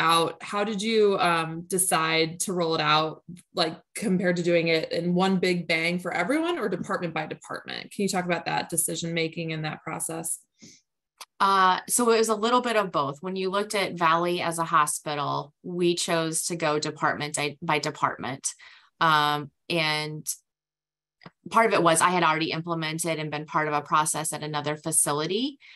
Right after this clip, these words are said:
Speaker 2: And so had the background of it works best when you train as a team because you're learning to be a better team.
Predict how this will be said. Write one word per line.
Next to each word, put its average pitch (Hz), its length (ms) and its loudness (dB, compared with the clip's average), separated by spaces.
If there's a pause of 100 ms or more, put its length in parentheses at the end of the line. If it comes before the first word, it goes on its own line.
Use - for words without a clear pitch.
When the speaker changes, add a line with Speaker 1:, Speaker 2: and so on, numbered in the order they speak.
(240)
Speaker 2:
And 175 140 2
so 170 120 4
had 160 240 2
the 165 100 2
background 156 640 0
of 147 320 -2
it 175 180 -4
works 170 400 -2
best 160 380 -2
when 165 140 -6
you 151 160 -6
train 151 340 -2
as 180 160 0
a 208 100 -2
team 214 460 0
because 170 420 -4
you're 160 160 -4
learning 156 340 -2
to 160 140 -4
be 151 200 -2
a 147 80 2
better 139 420 0
team. 107 500 -8